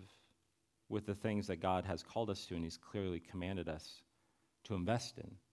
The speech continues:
and to steward. In fact, in Scripture, what you see again and again is that true faith bears fruit,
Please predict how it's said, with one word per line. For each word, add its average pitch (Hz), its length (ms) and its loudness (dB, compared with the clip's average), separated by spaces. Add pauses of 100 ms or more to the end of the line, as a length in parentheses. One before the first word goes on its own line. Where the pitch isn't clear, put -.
(540)
and 87 140 -2
to - 100 -6
steward. - 440 -2 (400)
In 180 240 8
fact, 170 260 12
in 143 120 12
Scripture, 156 420 12
what 143 180 12
you 139 160 10
see 160 400 12
again 151 300 12
and 139 120 12
again 135 480 12 (480)
is 139 140 8
that 139 160 12
true 170 260 8
faith 143 420 10
bears 123 460 10
fruit, - 440 4